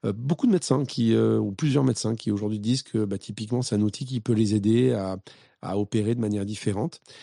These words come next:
Euh, cette fameuse informatique spatiale, hein, donc, parce que sur... Alors, je sais pas si vous avez vu, il y a un mémo qui est passé chez Apple au moment de sortir le produit. Ce mémo à destination des développeurs disait la chose suivante : « Il est interdit,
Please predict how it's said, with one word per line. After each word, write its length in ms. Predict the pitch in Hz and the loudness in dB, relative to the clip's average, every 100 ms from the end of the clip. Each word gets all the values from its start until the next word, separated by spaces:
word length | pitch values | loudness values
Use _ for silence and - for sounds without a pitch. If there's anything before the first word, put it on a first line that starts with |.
| - - | -20 -10
Euh, 340 | - 107 104 104 | -4 -2 0 -2
cette 200 | - 101 | -4 -6
fameuse 480 | 113 107 113 110 101 110 | -4 0 0 0 -2 -4
informatique 520 | 95 110 110 - 113 | 0 0 0 -4 -8
spatiale, 520 | - 113 - 139 135 | -4 -4 0 0 2
hein, 60 | 110 | 0
donc, 240 | 101 - | -4 -6
parce 160 | 98 - | -10 -8
que 80 | |
sur... 140 | 110 117 | -6 -6
Alors, 120 | - | -6
je 60 | - | -4
sais 60 | |
pas 80 | 160 | -2
si 100 | 160 | 0
vous 80 | 123 | 2
avez 100 | 120 | 2
vu, 60 | |
il 60 | 175 | 2
y 60 | 123 | 2
a 40 | |
un 60 | 113 | 4
mémo 340 | 156 151 143 | 4 4 2
qui 160 | 135 - | -2 -14
est 40 | |
passé 240 | 107 - | -14 -10
chez 160 | 107 - | -10 -8
Apple 340 | 98 120 135 220 _ _ _ _ _ _ _ _ | -10 -8 -8 -10 _ _ _ _ _ _ _ _
au 20 | 113 | -4
moment 260 | 113 131 | -2 0
de 60 | 131 | -2
sortir 260 | 127 - | -6 -4
le 60 | 131 | -6
produit. 380 | - 117 120 190 - - - | -4 -4 -4 -4 -10 -20 -18
Ce 140 | - 135 | -2 2
mémo 300 | 139 147 160 | 4 4 4
à 40 | |
destination 440 | 135 123 143 127 147 | 2 -2 -4 -2 -2
des 60 | |
développeurs 500 | 127 120 123 - 165 | -2 -2 -4 -2 -4
disait 240 | 139 131 135 | -2 -2 -2
la 80 | |
chose 180 | 117 135 | -4 -6
suivante : « 440 | - 127 135 160 - | -6 -4 -2 -4 -6
Il 140 | 139 135 | -2 0
est 240 | 139 - | 0 -2
interdit, 460 | 170 170 147 131 | 0 2 0 -2